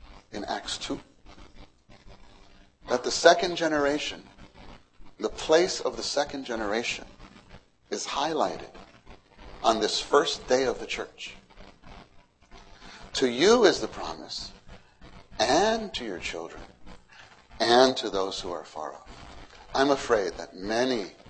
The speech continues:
many of the Lord's children, including at times we in the Lord's Recovery, have paid more attention to the ones who are far off.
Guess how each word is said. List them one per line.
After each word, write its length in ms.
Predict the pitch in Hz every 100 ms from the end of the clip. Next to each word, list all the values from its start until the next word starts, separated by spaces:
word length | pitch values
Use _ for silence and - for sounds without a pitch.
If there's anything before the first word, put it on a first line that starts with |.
| - - -
many 380 | 95 104 120 127
of 140 | 117
the 80 | 104
Lord's 240 | 95 92 -
children, 360 | 90 85 73 - - - - -
including 600 | 87 - 113 110 113 113 - -
at 160 | 101
times 420 | - 101 90 - 90
we 140 | 87
in 140 | 90
the 80 | 85
Lord's 260 | 85 85 -
Recovery, 440 | 78 82 - - - _ _ - - - - - - - - -
have 200 | 90 -
paid 320 | - 127 120
more 200 | 113 107
attention 580 | 104 - 98 95 - 78
to 120 | -
the 140 | 85 80
ones 300 | 87 95 -
who 120 | 92
are 100 | 78
far 300 | - 73 64
off. 340 | 53 - -